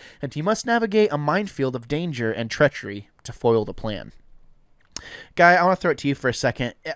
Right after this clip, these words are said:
h-, uh, d-, does this have any cor-, correlation, correspondence, whatever you wanna say, to the novel?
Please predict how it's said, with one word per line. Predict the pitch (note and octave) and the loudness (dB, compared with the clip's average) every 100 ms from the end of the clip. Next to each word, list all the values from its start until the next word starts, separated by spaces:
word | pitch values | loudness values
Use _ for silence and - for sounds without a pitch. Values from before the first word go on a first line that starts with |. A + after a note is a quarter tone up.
| - | -8
h-, | - _ - | -12 _ -18
uh, | - F3 | -16 -14
d-, | - G3 | -6 2
does | E3+ | 2
this | D#3 G#3+ | 4 4
have | - G#3 - | 4 2 0
any | F3+ F#3 F#3+ F#3 _ _ _ _ _ - | -4 -2 -2 -4 _ _ _ _ _ -4
cor-, | - E3+ E3 D3+ - | 2 6 6 6 0
correlation, | - F3 E3 D3+ D3 C#3 D3+ D3 | -2 4 6 6 2 2 0 0
correspondence, | C#3 C#3+ C3+ - C3 C3+ C3+ - | 0 0 0 0 0 2 0 2
whatever | B2+ | 2
you | B2+ B2+ | 4 2
wanna | B2 | 0
say, | - B2 A#2+ A2+ - | 0 0 2 -2 -6
to | - D3+ C#3+ C3 B2+ | -2 2 4 4 2
the | A#2+ | 0
novel? | B2 G#2+ - G#1 | 0 0 -2 -14